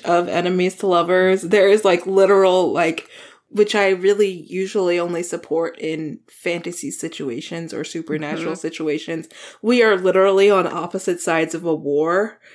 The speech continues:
Speaker 1: but for some
Speaker 2: Yeah.
Speaker 1: reason, we have to be around each other, and, "Oh, wait, look, I think I like you." Not really a successful thing in human wars, but, like I said,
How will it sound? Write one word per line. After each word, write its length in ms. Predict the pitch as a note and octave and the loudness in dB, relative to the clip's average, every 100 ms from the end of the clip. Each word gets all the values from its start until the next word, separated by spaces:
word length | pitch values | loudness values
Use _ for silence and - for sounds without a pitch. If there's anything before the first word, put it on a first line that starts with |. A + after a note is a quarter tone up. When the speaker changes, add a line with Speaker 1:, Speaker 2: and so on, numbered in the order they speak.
| - _ - | -20 _ -4
Speaker 1:
but 280 | F3+ E3+ - | 0 0 2
for 140 | E3+ | 0
some 280 | F3 G#3+ G3+ | 2 2 2
Speaker 2:
Yeah. 60 | F#3 | 4
Speaker 1:
reason, 540 | F#3+ F3+ G3 F#3+ F#3+ - | 2 4 4 4 0 -2
we 200 | F#3+ F#3 | 0 0
have 220 | G3 F3+ | -2 -4
to 80 | G3+ | -4
be 160 | F3 E3+ | -2 -2
around 420 | E3 E3 D#3+ E3+ | -2 -2 -4 -2
each 180 | F#3 F3+ | -4 -4
other, 380 | F#3 F#3+ G3 - | -4 -2 -2 -4
and, 340 | E3 E3 E3 - | -4 -4 -4 -4
"Oh, 180 | F#3+ F#3 | -4 -2
wait, 300 | F3+ F#3+ - | -2 -2 -2
look, 260 | F#3+ D#3 | -4 -4
I 100 | E3 | -8
think 220 | E3+ F3 E3+ | -10 -10 -6
I 120 | D#3+ | -6
like 320 | D3 D3 D3+ | -4 -6 -8
you." 220 | - D3 - _ _ _ A3 | -10 -10 -12 _ _ _ -4
Not 540 | A#3 B3 C#4+ F4+ - - - | 0 4 4 2 -2 -18 -10
really 680 | A3+ C#4+ C#4+ B3+ B3 A#3+ - | -4 -2 0 -2 -2 -2 -4
a 140 | - G#3+ | -4 -6
successful 640 | G3+ F#3 A3+ A3 - A3 | -6 -4 -4 -4 -2 -2
thing 400 | G#3 G3+ G3 G3 | -2 -4 -4 -4
in 520 | F#3+ F3 F3+ E3+ E3 - _ _ | -6 -6 -6 -8 -10 -16 _ _
human 520 | - A#3 G#3 G3+ G3+ | -6 2 2 2 -2
wars, 600 | F#3 F#3 F#3+ A#3+ - - _ _ _ - | -2 -2 -4 -6 -10 -18 _ _ _ -10
but, 460 | G3 C4+ F#3 - _ _ - F#3+ | 0 2 2 -2 _ _ -10 -6
like 180 | F#3 | -4
I 60 | F#3 | -4
said, 480 | - F3+ E3 F3 | -2 -2 -2 -4